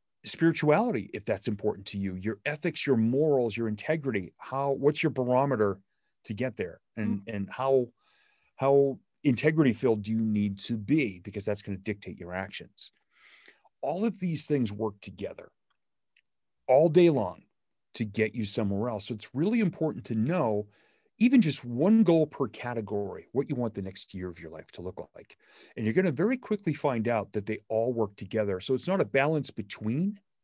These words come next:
Speaker 2: Mm-hmm.
Speaker 1: it's an integration of. And this gentleman, he actually recently passed away. Uh, Tony Tsai was the C E O of Zappos, and he was the first person I heard talking about integration of, how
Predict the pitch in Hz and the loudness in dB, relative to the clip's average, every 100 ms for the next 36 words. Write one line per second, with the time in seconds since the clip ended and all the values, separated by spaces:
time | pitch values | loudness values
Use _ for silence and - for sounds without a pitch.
0 | 233 214 208 214 _ - - 139 170 165 | -10 -8 -8 -12 _ -12 -4 0 0 2
1 | 147 135 - 117 113 117 110 87 - _ | 6 6 4 -2 -4 -2 -2 -2 -10 _
2 | _ _ _ - 107 107 104 127 131 117 | _ _ _ -8 -4 -4 -2 -2 0 0
3 | 104 117 123 107 98 107 - 101 95 101 | 0 -2 -2 -6 -4 -4 -4 -12 -10 -10
4 | 90 107 101 95 - - - - - 104 | -8 -4 -4 -4 -10 -20 -20 -18 -10 -8
5 | - 139 123 - 127 110 85 - - 101 | -2 0 0 0 -2 -2 -4 -8 -6 -6
6 | 104 - 127 107 104 92 104 104 101 80 | -4 -4 -2 0 0 0 -2 -2 -4 -10
7 | - - 101 - 156 143 131 _ _ _ | -12 -12 -10 -8 -8 -8 -12 _ _ _
8 | 120 113 - 170 - 139 - 117 113 104 | -8 -6 -4 -4 0 0 0 -4 -2 -4
9 | - 123 - 113 101 98 - _ _ _ | -4 -8 -6 -4 -2 -2 -4 _ _ _
10 | _ _ _ 135 117 110 104 - 101 113 | _ _ _ -4 -2 0 0 0 -6 -2
11 | 101 92 104 | -2 -2 -8